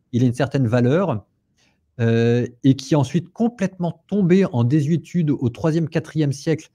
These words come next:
justement à, sur cette question des Néphilim, parce que les judaï-, par-, pardon, les, euh,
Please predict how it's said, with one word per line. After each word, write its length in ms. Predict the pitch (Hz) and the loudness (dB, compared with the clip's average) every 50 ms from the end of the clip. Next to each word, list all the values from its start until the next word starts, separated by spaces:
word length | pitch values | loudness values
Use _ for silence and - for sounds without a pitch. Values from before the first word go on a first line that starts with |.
| _ _ _ _ _ _ _ - | _ _ _ _ _ _ _ -6
justement 840 | 113 104 120 170 208 202 - - 208 190 202 202 202 - - - _ _ _ _ _ _ _ - | -4 -2 0 0 0 -2 2 2 4 4 4 2 0 -2 -4 -8 _ _ _ _ _ _ _ -4
à, 120 | 143 147 | -2 -2
sur 180 | 143 - - 139 | -2 0 -2 0
cette 180 | - 156 - - | 0 -2 -2 0
question 300 | - 156 - - 175 165 | -4 -4 -2 0 0 2
des 100 | 131 117 | 4 4
Néphilim, 500 | 127 160 - - - 147 139 170 190 185 | 4 2 0 -2 -2 -2 0 0 0 0
parce 180 | - 143 - | -2 -4 -4
que 80 | - - | -2 0
les 100 | 120 113 | 2 2
judaï-, 520 | 107 107 170 160 143 156 151 156 170 151 - | 2 2 0 0 2 2 2 2 2 0 -2
par-, 220 | - - 117 113 | 0 0 0 2
pardon, 240 | 104 117 110 107 110 | 2 0 -2 0 0
les, 180 | 110 104 98 92 | -2 -2 -2 -2
euh, 120 | 90 87 | -4 -4